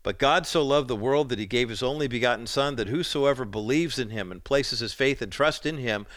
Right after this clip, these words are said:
will not perish, but will have everlasting life. God did not send his Son into the world to condemn the world.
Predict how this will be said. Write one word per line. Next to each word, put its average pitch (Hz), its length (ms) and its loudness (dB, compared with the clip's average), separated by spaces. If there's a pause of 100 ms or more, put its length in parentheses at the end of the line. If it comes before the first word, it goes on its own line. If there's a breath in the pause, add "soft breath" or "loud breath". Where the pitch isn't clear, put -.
(140 loud breath)
will 156 200 4
not 175 260 2
perish, 160 500 2 (220 loud breath)
but 139 120 2
will 139 120 2
have 131 160 6
everlasting 113 640 0
life. 104 400 -2 (340)
God 117 220 2
did 127 140 -4
not 131 240 2
send 185 240 0
his 196 120 2
Son 190 200 2
into 175 180 2
the 165 100 0
world 175 220 2
to 175 80 0
condemn 202 380 2
the 175 100 4
world. 92 400 -4